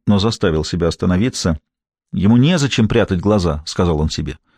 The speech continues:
«Он не совершил ничего предосудительного. А наблюдать за действиями полиции, ну что ж, это естественное человеческое желание, разве нет?»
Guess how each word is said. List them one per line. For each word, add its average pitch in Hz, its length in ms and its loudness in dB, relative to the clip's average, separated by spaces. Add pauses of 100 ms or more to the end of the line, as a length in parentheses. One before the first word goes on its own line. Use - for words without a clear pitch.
(360)
«Он 135 220 2
не 156 100 2
совершил 143 420 0
ничего 143 400 0
предосудительного. 143 840 -2 (720)
А 98 140 2
наблюдать 117 640 2
за 131 240 0
действиями 139 500 0
полиции, 143 640 -2
ну - 260 -4
что 170 180 -6
ж, 156 100 -4
это 151 120 -4
естественное 151 640 0
человеческое 143 560 -2
желание, 113 480 2
разве 110 300 2
нет?» 139 240 -2